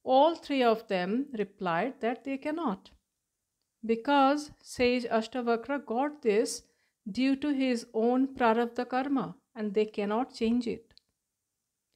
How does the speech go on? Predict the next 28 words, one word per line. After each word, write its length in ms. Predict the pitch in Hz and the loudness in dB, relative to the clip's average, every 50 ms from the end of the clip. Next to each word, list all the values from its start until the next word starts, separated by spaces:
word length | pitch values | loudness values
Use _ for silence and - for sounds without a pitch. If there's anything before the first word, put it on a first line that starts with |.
| _ _ _ _ _ | _ _ _ _ _
So 200 | - - 262 262 | -6 0 2 4
when 280 | 233 254 262 262 247 | 6 6 8 8 6
Brahma, 600 | 190 208 226 240 247 262 269 277 302 302 302 294 294 | 6 6 6 6 6 6 4 4 4 4 4 2 2
Vishnu, 540 | 247 247 254 - - - 262 262 269 269 269 | -2 -2 -2 -4 -2 0 2 2 4 4 2
and 360 | 269 - 233 254 285 302 269 | 2 2 2 2 4 4 4
Maheshwar 520 | 247 220 220 233 240 - - 233 208 151 - - _ _ _ _ _ _ _ _ _ _ _ _ _ - 190 | 2 2 2 0 -2 0 0 0 0 0 -4 -10 _ _ _ _ _ _ _ _ _ _ _ _ _ -6 -2
did 280 | 226 240 226 196 202 | 2 2 2 2 4
not 380 | 226 233 233 240 294 294 - - | 4 4 6 4 4 2 0 0
want 280 | 254 247 247 254 262 | 0 2 2 2 0
to 100 | - 262 | 0 0
interfere 680 | 240 226 220 - 240 233 - - 254 247 247 254 247 240 | 0 0 0 0 -4 -8 -4 -2 0 2 2 2 0 0
with 380 | 226 214 214 214 220 - - _ | 2 2 2 2 2 0 -10 _
prarabdha 580 | - 214 190 190 202 220 220 220 - 254 247 - | -2 2 2 4 4 2 0 -2 -4 -6 -4 -2
karma, 480 | 214 196 190 190 170 175 180 208 220 - _ _ _ _ _ _ _ _ _ _ _ _ _ _ _ - | -2 -2 -2 -2 -2 -4 -4 -6 -8 -12 _ _ _ _ _ _ _ _ _ _ _ _ _ _ _ -6
who 180 | 269 277 294 311 | -4 -2 0 4
are 280 | 302 262 220 208 202 | 4 6 4 4 4
we, 340 | 202 208 220 240 247 233 220 | 2 2 2 2 2 2 0
these 320 | 202 208 214 214 214 214 | 0 2 2 2 2 0
tiny 440 | - - 233 208 208 208 214 214 208 | -2 0 2 2 2 2 2 0 0
mortal 420 | 196 202 190 190 196 190 226 214 214 | 0 0 0 -2 -2 -2 -4 -6 -4
beings, 400 | 202 214 214 214 226 233 233 - | -2 -2 -2 0 0 -2 -2 -4
to 100 | - 240 | -6 -6
mess 280 | 247 277 294 294 - | -4 -4 -4 -6 -8
with 200 | 349 339 330 - | -10 -10 -10 -8
it? 300 | 311 277 - - - - - _ - _ _ _ _ _ - - - - _ _ _ _ _ _ _ _ _ _ _ _ _ _ _ _ _ _ _ _ _ _ _ _ _ _ _ _ _ _ _ _ _ _ _ _ _ - | -8 -8 -8 -8 -12 -20 -20 _ -20 _ _ _ _ _ -20 -20 -20 -20 _ _ _ _ _ _ _ _ _ _ _ _ _ _ _ _ _ _ _ _ _ _ _ _ _ _ _ _ _ _ _ _ _ _ _ _ _ 2
With 180 | 240 240 240 | 2 4 4
our 160 | 247 233 233 233 | 6 4 4 4
shallow 580 | - - 262 240 233 240 247 269 285 294 294 | 4 4 6 6 6 6 6 4 2 2 0